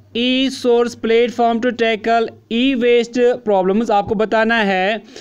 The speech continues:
ई वेस्ट जो निकलता है उसको टैकल करने के लिए इनमें से कौन सा इंस्टीट्यूट ई सोर्स प्लेटफॉर्म को डेवलप कर रहा है? ऑप्शंस हैं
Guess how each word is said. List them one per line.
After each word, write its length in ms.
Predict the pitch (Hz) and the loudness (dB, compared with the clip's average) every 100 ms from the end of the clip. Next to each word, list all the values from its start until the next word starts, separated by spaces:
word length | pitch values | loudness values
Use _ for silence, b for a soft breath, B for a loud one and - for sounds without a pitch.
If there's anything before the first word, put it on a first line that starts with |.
| B B B _ 220 | B B B _ -2
ई 260 | 254 277 | 0 0
वेस्ट 460 | 233 240 254 254 269 | 2 4 4 2 -2
जो 280 | 214 262 247 | 0 2 2
निकलता 760 | 214 214 233 240 240 247 240 | 0 0 0 0 0 0 0
है 520 | 202 190 185 202 220 - | 0 2 2 0 -2 -2
उसको 360 | 240 262 269 269 | -2 0 -2 -2
टैकल 460 | 233 220 233 254 | 0 -2 0 -2
करने 380 | 247 233 233 240 | 0 0 0 -2
के 200 | 233 208 | -2 0
लिए 320 | 196 208 220 233 | 2 0 0 -2
इनमें 420 | 254 269 247 240 | 0 2 0 -2
से 220 | 247 254 | 0 -2
कौन 420 | 254 247 247 277 | -2 0 2 2
सा 240 | 262 269 262 | 0 -2 -2
इंस्टीट्यूट 800 | 240 240 247 233 226 240 254 - B B B B _ 233 | -2 -2 -2 -4 -2 0 0 -4 B B B B _ -2
ई 200 | 277 285 | -2 -2
सोर्स 380 | 269 262 262 | 0 0 0
प्लेटफॉर्म 680 | - 226 233 247 247 233 233 | -4 0 0 0 0 0 0
को 240 | 220 226 233 | 2 2 2
डेवलप 520 | 180 202 196 214 226 - | 0 0 2 0 -2 -4
कर 220 | 190 190 | -2 0
रहा 380 | 180 175 175 185 | 0 0 0 0
है? 320 | 175 185 117 - _ _ _ | 0 -2 -4 -12 _ _ _
ऑप्शंस 360 | 170 170 214 208 | -4 0 0 0
हैं 220 | 240 240 | -2 -4